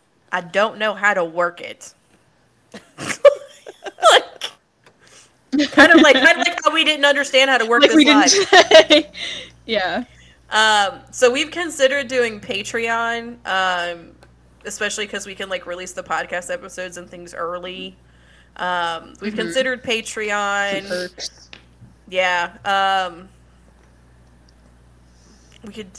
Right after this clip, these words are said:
Speaker 1: I mean, we could do that. We could also look at doing, like, a donation link, um, if people want to do that. Um, and then we haven't really, we haven't really dove into that part of things just 'cause I, I,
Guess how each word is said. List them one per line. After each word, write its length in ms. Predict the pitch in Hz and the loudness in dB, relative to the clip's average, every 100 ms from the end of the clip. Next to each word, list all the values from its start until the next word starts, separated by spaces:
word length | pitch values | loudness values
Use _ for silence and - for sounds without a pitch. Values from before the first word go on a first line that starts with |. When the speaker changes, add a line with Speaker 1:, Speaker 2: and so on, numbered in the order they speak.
| - | -10
Speaker 1:
I 40 | |
mean, 140 | 196 196 | -10 -10
we 100 | 208 | -14
could 100 | 208 | -14
do 160 | 214 | -10
that. 220 | 214 202 202 | -4 -4 -4
We 60 | |
could 160 | 196 180 | -10 -8
also 280 | 190 190 190 | -8 -10 -14
look 180 | 190 | -14
at 120 | 190 - | -16 -16
doing, 220 | 190 185 | -16 -14
like, 220 | 180 180 | -14 -14
a 40 | |
donation 680 | 180 180 180 175 185 196 196 | -14 -14 -14 -18 -18 -18 -16
link, 400 | 202 208 - - _ _ _ _ _ _ _ _ | -16 -16 -20 -20 _ _ _ _ _ _ _ _
um, 200 | 190 175 | -12 -12
if 120 | 180 - | -12 -16
people 300 | 180 180 175 | -18 -18 -14
want 260 | 180 190 | -14 -14
to 100 | - | -16
do 200 | 185 190 | -18 -14
that. 560 | 180 170 180 214 - - _ _ - | -8 -6 -6 -8 -14 -18 _ _ -14
Um, 680 | 190 180 175 175 175 175 185 _ _ _ _ _ _ _ _ _ _ _ _ _ _ _ _ _ _ _ _ _ _ - | -10 -8 -8 -12 -14 -20 _ _ _ _ _ _ _ _ _ _ _ _ _ _ _ _ _ _ _ _ _ _ _ -18
and 100 | 190 | -12
then 120 | 180 180 _ _ _ _ _ _ _ _ _ _ | -12 -14 _ _ _ _ _ _ _ _ _ _
we 60 | 202 196 | -14 -14
haven't 200 | 180 - | -14 -8
really, 460 | 180 180 175 175 _ _ _ _ _ _ _ _ _ _ _ - | -6 -6 -8 -12 _ _ _ _ _ _ _ _ _ _ _ -6
we 60 | |
haven't 160 | 254 294 | -4 -2
really 220 | 262 240 | -2 -2
dove 260 | 208 202 196 | -4 -6 -6
into 220 | 196 185 | -6 -4
that 220 | 170 170 | -4 -6
part 200 | - 175 | -6 -6
of 100 | 180 180 | -6 -10
things 500 | 185 185 190 - - | -12 -12 -18 -20 -18
just 180 | 180 | -18
'cause 260 | - 175 165 | -16 -16 -10
I, 120 | 190 | -10
I, 220 | 185 120 | -6 -8